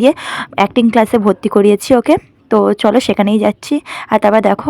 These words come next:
বাস থেকে নেমে আমরা মেট্রোতে উঠে পড়েছি। প্রথম থেকে শেষ পর্যন্ত ভিডিওটা দেখতে থাকো, আশা করি ভালো লাগবে। তো এইখানে মেট্রো চলেও এসেছে, এবার আমরা উঠছি। চলো, ওখানে গিয়ে একেবারে দেখা হবে। তো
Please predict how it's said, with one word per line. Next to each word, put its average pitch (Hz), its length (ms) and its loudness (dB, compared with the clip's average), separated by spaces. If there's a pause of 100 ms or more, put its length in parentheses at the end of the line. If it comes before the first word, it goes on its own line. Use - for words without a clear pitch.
(100)
বাস 196 220 -2
থেকে 220 180 0
নেমে 214 180 2
আমরা 220 200 2
মেট্রোতে 208 440 -2
উঠে 220 220 -2
পড়েছি। 220 360 -4 (960)
প্রথম 214 240 2
থেকে 233 200 2
শেষ 220 120 0
পর্যন্ত 214 280 0
ভিডিওটা 196 320 0
দেখতে 180 200 -4
থাকো, 220 160 -2
আশা 190 260 -2
করি 190 140 0 (100)
ভালো 175 180 0 (100)
লাগবে। 185 300 -2 (500)
তো 254 60 4 (220)
এইখানে 226 240 2 (100)
মেট্রো 196 260 0
চলেও 208 380 2 (120)
এসেছে, 247 340 -2
এবার 190 200 0
আমরা 185 140 -2 (100)
উঠছি। - 420 -2 (140)
চলো, 202 200 2 (160)
ওখানে 202 240 0 (100)
গিয়ে 196 200 0
একেবারে 190 300 -2 (120)
দেখা 175 280 -4
হবে। 190 180 -2 (560)
তো 214 60 -2